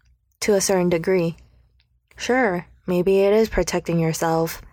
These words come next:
but you're disconnecting yourself from the rest of the world. We need each other to survive, and when you protect yourself, you're isolating yourself, which in turn makes you feel alone. Once that loneliness sets in,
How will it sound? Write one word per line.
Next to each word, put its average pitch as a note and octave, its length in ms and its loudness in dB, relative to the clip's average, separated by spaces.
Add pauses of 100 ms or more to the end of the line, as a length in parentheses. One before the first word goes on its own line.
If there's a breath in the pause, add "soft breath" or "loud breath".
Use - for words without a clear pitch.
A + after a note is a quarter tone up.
(280 soft breath)
but G3 100 -2
you're G#3+ 160 2
disconnecting A3 800 -2
yourself F3 380 -2
from F3+ 140 0
the F3 100 0
rest F#3 200 0
of F#3+ 120 -4
the F#3 100 0
world. F#3+ 400 0 (1200 soft breath)
We A#3 140 0
need D4 260 2
each A#3 260 0
other G3 260 2
to G3 180 0
survive, F#3+ 720 0 (280 loud breath)
and F#3+ 140 0
when G3 100 2
you G#3+ 120 2
protect - 440 -2
yourself, F#3+ 600 -2 (160)
you're G#3 200 -2
isolating F3 640 0
yourself, E3 560 -2 (280 loud breath)
which G3 200 -2
in G#3+ 140 2
turn A3 480 0 (160)
makes F#3+ 240 -2
you G#3+ 80 4
feel G#3 260 0
alone. F3 480 0 (960)
Once A#3 260 -2
that A3 180 2
loneliness G#3 560 0
sets G3 280 -2
in, G#3 380 0